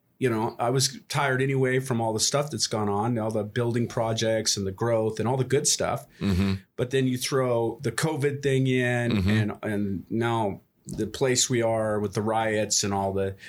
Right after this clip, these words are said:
Speaker 1: fear of the economy. The economy
Speaker 2: Mm-hmm.
Speaker 1: just wrecked people and brought out tough stuff,
Speaker 2: Mm-hmm.
Speaker 1: fears,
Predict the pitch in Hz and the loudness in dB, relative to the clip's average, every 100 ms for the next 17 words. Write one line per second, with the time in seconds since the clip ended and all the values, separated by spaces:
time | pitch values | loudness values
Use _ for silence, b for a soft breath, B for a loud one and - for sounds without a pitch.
0 | B - - 127 120 120 110 110 104 92 | B -14 -2 0 2 0 0 -2 -4 -4
1 | - 120 117 113 113 107 104 110 101 101 | -2 0 2 0 0 -2 -2 0 2 2
2 | 113 107 - 98 107 113 - - 110 101 | 0 -2 -4 -2 -2 -2 -6 -4 -4 -2
3 | 110 104 95 101 113 110 113 104 101 - | -2 -2 -2 -6 -4 -2 0 -2 -4 -12
4 | _ - - 117 - - 104 101 - _ | _ -8 -2 0 0 0 0 -2 -6 _
5 | - 98 95 95 95 131 117 113 117 - | -2 2 2 0 0 0 2 0 0 -2